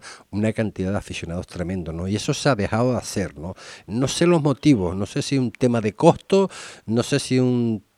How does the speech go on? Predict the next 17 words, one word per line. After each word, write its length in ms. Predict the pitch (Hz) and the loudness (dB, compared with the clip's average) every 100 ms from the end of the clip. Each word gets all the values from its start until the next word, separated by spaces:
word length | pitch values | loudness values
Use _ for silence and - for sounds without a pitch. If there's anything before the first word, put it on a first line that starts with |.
| - | -2
tema 300 | 123 123 120 | 0 2 2
de, 160 | 113 110 | 2 2
de, 140 | 110 | 2
bueno, 220 | 123 143 | 2 0
la 80 | 104 | -4
sociedad 360 | - - 110 120 | -6 -4 -2 -2
ha 40 | |
cambiado 380 | 107 107 110 101 | -2 -4 -2 -4
también, 480 | 101 107 254 226 107 | -6 -6 -4 -4 -4
temas 260 | 120 113 | -4 -2
de 60 | 104 | -2
vacaciones, 640 | 98 87 - 160 180 160 | -2 -2 -2 0 2 0
temas, 340 | - 127 117 107 92 92 | 0 -2 -2 -4 -8 -14
llámalo 400 | 95 127 143 135 | -2 2 2 2
como 220 | 123 104 | 0 -4
quieras, 260 | - 92 | -4 -8
¿no? 100 | 85 | -6